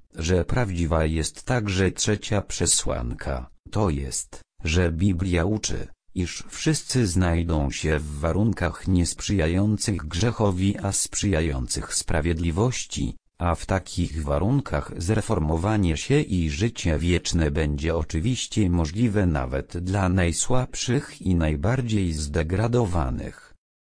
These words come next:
Następujące warunki niesprzyjające grzechowi, a sprzyjające sprawiedliwości staną się dostępne dla wszystkich podczas królowania Mesjasza.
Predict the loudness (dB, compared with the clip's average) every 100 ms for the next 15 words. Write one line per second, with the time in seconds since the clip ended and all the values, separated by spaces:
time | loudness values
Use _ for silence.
0 | _ _ _ 2 2 2 0 0 0 0
1 | 2 2 2 0 0 0 0 2 0 0
2 | -2 0 2 2 0 -2 0 2 2 2
3 | 0 0 0 0 0 0 0 0 -2 -4
4 | -6 _ -2 -2 -2 -2 0 2 2 2
5 | 0 0 0 -2 0 0 0 0 0 0
6 | 2 0 -2 -4 -2 -4 -2 0 2 0
7 | 0 -2 0 0 0 0 0 2 2 2
8 | 2 0 -2 -4 -6 -6 -4 -2 -2 -2
9 | -2 -2 -2 -2 0 -2 -2 0 2 2
10 | 0 2 0 0 -2 -2 -2 -2 -6 -8
11 | -10